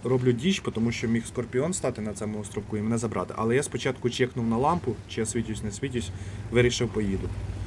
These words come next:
Але в цей момент, е, такий спорний. Можна було б здохнути від Скорпікорма на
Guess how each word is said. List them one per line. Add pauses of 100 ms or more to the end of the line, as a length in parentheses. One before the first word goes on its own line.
(580)
Але
в
цей
момент,
е, (680)
такий
спорний. (640)
Можна
було
б
здохнути
від
Скорпікорма
на